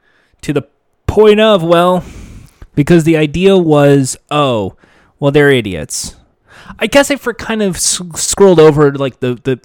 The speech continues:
the actual rules of the show. So they're in isolation booths. They're in f-, they're in holding, basically. They're in holding areas. They don't know what the other person has picked or the question.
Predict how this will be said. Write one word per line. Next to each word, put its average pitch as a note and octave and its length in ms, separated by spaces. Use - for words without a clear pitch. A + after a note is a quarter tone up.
the - 180
actual C#3+ 440
rules B2 280
of A2 40
the G2+ 100
show. - 340
So E3 220
they're D#3+ 160
in F3 80
isolation F#3+ 540
booths. D3+ 520
They're D3+ 200
in D3+ 100
f-, - 320
they're E3 240
in D#3+ 180
holding, C#3+ 640
basically. C3 380
They're C#3 140
in D#3+ 60
holding F#3 360
areas. C#3+ 220
They C#3+ 100
don't D#3 160
know F3 60
what E3+ 120
the D#3 100
other C#3+ 120
person C3+ 320
has A#2+ 160
picked - 420
or C3 120
the - 100
question. A2 640